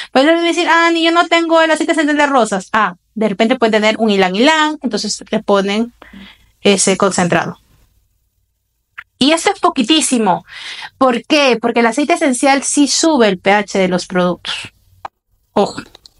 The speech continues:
Justo estábamos hablando con mi profesora y me dicen, "Por favor, de que tengan un estudio, que no vayan a coger aceites aromáticos, porque esto es cuidado a la piel,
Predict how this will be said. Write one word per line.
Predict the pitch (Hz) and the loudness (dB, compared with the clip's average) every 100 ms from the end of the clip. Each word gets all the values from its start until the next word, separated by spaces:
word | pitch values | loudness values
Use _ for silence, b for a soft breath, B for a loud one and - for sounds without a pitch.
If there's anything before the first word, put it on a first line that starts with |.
| _ _ - _ _ _ _ - | _ _ -20 _ _ _ _ -2
Justo | 247 240 | -2 0
estábamos | 247 269 269 | 0 -2 0
hablando | 233 240 262 | 0 0 0
con | 269 | 0
mi | 254 | 0
profesora | 214 202 196 226 220 233 247 | -2 -2 -2 2 2 2 0
y | |
me | 226 196 | 0 0
dicen, | 214 226 240 | 0 0 0
"Por | 240 233 | 0 -2
favor, | 190 190 233 277 285 294 B B B B | 0 2 4 4 2 -2 B B B B
de | 208 | 0
que | 208 196 | 0 2
tengan | 220 220 214 | 2 2 2
un | 214 202 | 2 0
estudio, | 185 - 311 320 311 302 285 | -2 0 2 4 4 4 2
que | 226 | 2
no | 208 208 | 2 2
vayan | 208 214 | 2 0
a | 214 | 0
coger | 208 214 | 0 2
aceites | 208 214 214 208 202 | 0 -2 -2 -2 0
aromáticos, | 196 220 285 339 339 320 311 285 - 294 | 2 2 4 4 4 2 0 -4 0 0
porque | 294 202 233 | 0 -2 -2
esto | 220 | -2
es | 214 | 0
cuidado | 208 202 196 196 | 2 4 4 2
a | |
la | 208 208 | 2 0
piel, | - 320 320 311 294 | 0 2 2 2 0